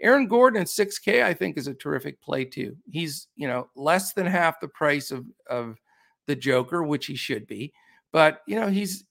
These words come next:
if you're not gonna go Joker there, I think Gordon's a good pivot and it saves you just six thousand four hundred, that's all. But,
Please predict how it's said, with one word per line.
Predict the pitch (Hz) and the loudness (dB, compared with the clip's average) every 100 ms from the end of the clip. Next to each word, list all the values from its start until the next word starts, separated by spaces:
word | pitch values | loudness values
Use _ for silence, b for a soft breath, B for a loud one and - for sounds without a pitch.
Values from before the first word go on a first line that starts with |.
| _ | _
if | 175 170 | -6 -2
you're | 180 | 0
not | 160 160 233 262 | 6 8 8 6
gonna | 254 196 | 0 0
go | 160 | 0
Joker | 139 156 151 147 143 | 0 0 0 -2 -2
there, | 151 | 0
I | 143 | 0
think | 139 151 - | 0 -6 -2
Gordon's | 143 143 143 131 | 0 2 0 -4
a | |
good | - 143 139 - | -2 0 0 0
pivot | 160 147 143 135 | 0 0 0 -4
and | 139 | -6
it | 123 - | -6 -6
saves | - 143 139 127 | -2 0 0 -2
you | 127 123 120 b b b b | -2 -2 -4 b b b b
just | - 277 - | -4 -4 -2
six | - 202 - | 2 2 2
thousand | - 139 127 123 110 | 2 4 4 2 -8
four | - 135 117 | -6 -2 -2
hundred, | 123 120 107 127 | 0 -4 -4 -6
that's | 127 - | -6 -6
all. | - 107 - b b b - | -8 -8 -10 b b b 4
But, | 151 143 | 6 4